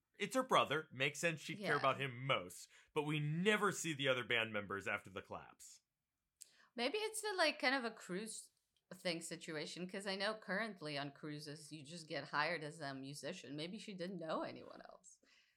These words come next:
Speaker 1: That's
Speaker 2: Well,
Speaker 1: possible.
Speaker 2: I mean
Speaker 1: Well, we had a, we, the thing is, we, Roddy McDowell, Mister Akers, I don't know that we've mentioned him yet. He has a line introducing the band where he says,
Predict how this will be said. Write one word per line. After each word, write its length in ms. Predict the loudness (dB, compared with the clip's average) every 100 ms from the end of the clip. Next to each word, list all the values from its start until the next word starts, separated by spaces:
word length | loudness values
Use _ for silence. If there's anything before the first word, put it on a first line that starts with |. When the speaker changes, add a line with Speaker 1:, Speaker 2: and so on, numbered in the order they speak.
| 2
Speaker 1:
That's 160 | 6 10
Speaker 2:
Well, 120 | 10 10
Speaker 1:
possible. 100 | 8
Speaker 2:
I 40 |
mean 100 | 8
Speaker 1:
Well, 120 | 6 8
we 120 | 10
had 140 | 12
a, 100 | 12 8
we, 260 | 2 -4
the 240 | -4 -2 -2
thing 200 | 0 0
is, 160 | 0
we, 180 | -2 -2
Roddy 360 | 2 6 6 6
McDowell, 580 | 0 2 2 2 -4 -10 -12
Mister 300 | -10 -6 -4
Akers, 580 | -4 -4 -12 -10 -12 -14 -14
I 40 |
don't 120 | -10
know 180 | -8 -6
that 80 | -8
we've 160 | -10
mentioned 380 | -10 -10 -10 -14
him 180 | -12 -10
yet. 240 | -8 -8 -12 -20 -20
He 200 | -8 0
has 200 | 2 2
a 40 | 2
line 440 | 4 6 6 4
introducing 800 | -4 -8 -10 -4 -4 -2 -4 -4
the 80 | -4
band 540 | -2 -4 -4 -6 -8 -10
where 120 | -10
he 180 | -10 -10
says, 560 | -6 -4 -2 -4 -8